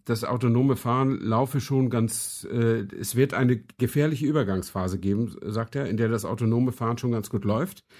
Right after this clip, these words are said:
in der sich die Menschen aber vielleicht etwas zu gemütlich machen und nicht mehr so aufmerksam sind. Das geht dann in neunundneunzig Komma neun neun Prozent der Fällen gut, aber in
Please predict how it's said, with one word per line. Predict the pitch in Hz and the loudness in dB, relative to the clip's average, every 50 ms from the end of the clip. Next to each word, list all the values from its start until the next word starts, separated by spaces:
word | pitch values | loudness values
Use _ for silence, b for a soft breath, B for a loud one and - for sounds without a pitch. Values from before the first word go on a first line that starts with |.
| B B B B B B B B | B B B B B B B B
in | - 110 | -2 0
der | 101 123 131 135 | 2 4 4 4
sich | 120 147 131 - | 2 0 0 2
die | 135 | 4
Menschen | 117 120 135 143 131 151 123 | 4 4 4 2 2 0 0
aber | 113 123 120 | 0 0 0
vielleicht | - 120 113 120 120 117 | 0 -2 -2 -2 -2 -2
etwas | 123 117 117 123 117 - - | -4 -4 -4 -4 -6 -6 -6
zu | - 170 170 | -4 -4 0
gemütlich | 143 156 139 131 139 131 135 139 120 | 2 2 2 2 2 2 0 0 0
machen | 127 127 120 120 127 | 0 -2 -2 0 0
und | 117 117 | 2 2
nicht | 117 117 117 - | 2 0 0 0
mehr | 123 113 107 | 0 0 2
so | 117 | 0
aufmerksam | 85 135 - 127 104 90 - - 87 85 | -2 -2 0 0 0 0 0 -2 -4 -2
sind. | 80 104 123 147 147 151 B B B B B B B B B B | 0 2 2 2 0 -2 B B B B B B B B B B
Das | - 110 107 - | -2 -2 0 2
geht | - 135 139 151 | 2 2 4 4
dann | 139 131 113 | 4 4 4
in | 123 120 | 6 6
neunundneunzig | 113 120 127 143 147 143 143 135 120 143 123 | 6 8 8 8 8 8 6 4 4 0 -2
Komma | - 139 120 117 117 | 0 2 4 4 4
neun | 113 113 123 131 135 | 4 6 6 6 6
neun | 123 127 127 117 | 6 4 2 2
Prozent | - 127 113 - 131 123 120 | 0 -4 -2 -2 -2 0 0
der | 123 113 | 0 -2
Fällen | - 120 113 117 117 107 | 0 0 2 2 2 2
gut, | 98 131 180 214 - - - - | 2 2 0 0 -2 -8 -6 -2
aber | 101 117 120 | 2 2 4
in | 120 110 | 2 2